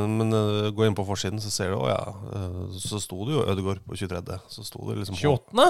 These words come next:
Speaker 1: Tjueåttende.
Speaker 2: Eller kan hende det sto tjuetredje.
Speaker 1: Og Haaland på femogtyvende, ikke sant?
Speaker 2: Mm. Nei! <laughs> Han kom på andreplass.
Speaker 1: Ja.
Speaker 2: Og så vant han Gert Müller-trofé.
Speaker 1: Eh, men, eh, ikke på noe tidspunkt observerte jeg, eh, Guro Reiten-informasjonen,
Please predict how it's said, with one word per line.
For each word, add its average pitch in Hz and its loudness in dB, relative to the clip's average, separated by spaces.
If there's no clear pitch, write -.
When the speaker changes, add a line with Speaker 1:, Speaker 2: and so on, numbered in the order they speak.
Speaker 1:
Tjueåttende. - -4
Speaker 2:
Eller 101 -6
kan 107 4
hende 98 2
det - -8
sto 92 -6
tjuetredje. 90 0
Speaker 1:
Og 101 -4
Haaland 98 4
på 98 -8
femogtyvende, 92 -2
ikke 107 -12
sant? 131 -6
Speaker 2:
Mm. - -4
Nei! 127 2
<laughs> - -6
Han 113 0
kom 107 2
på 104 -4
andreplass. 90 -10
Speaker 1:
Ja. - -6
Speaker 2:
Og 113 -8
så 110 -4
vant 90 -4
han 98 -8
Gert 92 0
Müller-trofé. 85 -4
Speaker 1:
Eh, 127 6
men, 147 8
eh, 135 8
ikke 139 -6
på 170 4
noe 131 6
tidspunkt 196 -4
observerte 120 4
jeg, 98 4
eh, 104 4
Guro 101 4
Reiten-informasjonen, 98 -2